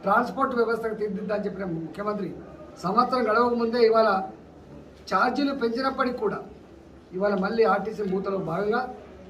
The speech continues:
ఒక్క హుజరాబాద్ కాదు, మొత్తం తెలంగాణ వ్యాప్తంగా అనేక డిపోలలో బస్సులను తక్కువ చేసుకొని ఉన్న బస్సులో నడుపుకొని మెల్లమెల్లగా ఈ ఆర్టీసీని కనుమరుగు చేసేటువంటి కుట్ర జరుగుతూ ఉంది.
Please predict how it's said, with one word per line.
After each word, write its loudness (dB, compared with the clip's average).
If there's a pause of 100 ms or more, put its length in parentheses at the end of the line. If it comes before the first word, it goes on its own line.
(120)
ఒక్క -8
హుజరాబాద్ 6
కాదు, 2
మొత్తం -2
తెలంగాణ -2
వ్యాప్తంగా 0 (380)
అనేక 4
డిపోలలో 0
బస్సులను -2
తక్కువ -4
చేసుకొని -2 (520)
ఉన్న 2
బస్సులో 2
నడుపుకొని -4 (380)
మెల్లమెల్లగా 4 (260)
ఈ 2
ఆర్టీసీని 2
కనుమరుగు 0
చేసేటువంటి 0
కుట్ర -6
జరుగుతూ -2
ఉంది. -2